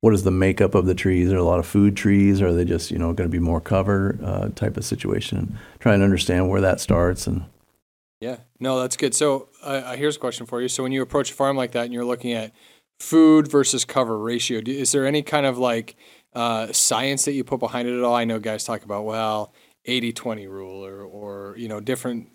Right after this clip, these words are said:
Speaker 2: things when it comes to food versus cover.
Speaker 1: Mm-hmm.
Speaker 2: Um, what would you say is kind of the average,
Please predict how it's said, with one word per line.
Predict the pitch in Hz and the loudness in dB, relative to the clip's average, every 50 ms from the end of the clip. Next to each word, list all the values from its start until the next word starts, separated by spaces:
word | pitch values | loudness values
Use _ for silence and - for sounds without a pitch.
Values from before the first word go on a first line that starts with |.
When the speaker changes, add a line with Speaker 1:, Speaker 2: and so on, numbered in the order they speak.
| 135 120 | -20 -12
Speaker 2:
things | - 123 117 110 - | -10 -10 -8 -8 -8
when | 123 113 | -10 -10
it | 110 | -10
comes | - 117 110 - | -10 -10 -8 -8
to | 110 - | -10 -10
food | - - 135 127 117 | -6 -4 -2 -2 -2
versus | 107 113 113 107 - 110 101 - | -4 -6 -8 -8 -8 -8 -10 -10
cover. | - - - 120 107 98 92 90 _ _ _ _ _ - | -10 -6 -6 -6 -6 -6 -10 -14 _ _ _ _ _ 0
Speaker 1:
Mm-hmm. | 117 104 | 2 4
Speaker 2:
Um, | 104 107 104 110 113 113 - - _ - _ _ _ _ _ _ - | 4 4 4 2 0 -4 -10 -18 _ -20 _ _ _ _ _ _ -4
what | 123 135 147 151 | 0 0 2 2
would | 156 147 135 | 2 0 0
you | 131 | 0
say | 123 - 143 131 | -2 0 0 0
is | 120 107 | 0 -2
kind | - 135 123 | -4 -4 -4
of | 117 113 | -4 -4
the | 110 - | -6 -4
average, | 113 113 117 117 117 117 117 113 107 107 - - - | -2 -2 -2 -2 -2 -4 -4 -4 -4 -6 -10 -14 -14